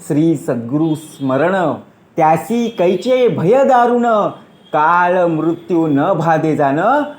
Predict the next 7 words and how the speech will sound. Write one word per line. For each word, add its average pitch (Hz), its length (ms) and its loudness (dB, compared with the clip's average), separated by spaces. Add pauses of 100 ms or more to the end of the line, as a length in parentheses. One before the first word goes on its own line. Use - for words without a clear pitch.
(160)
आप 123 300 -4
मृत्यू 131 720 -4 (120)
काय 113 320 -6
करी." 104 500 -16 (1800)
मग 117 120 -4
स्मरण 131 560 -2
केल्यानंतर 143 840 0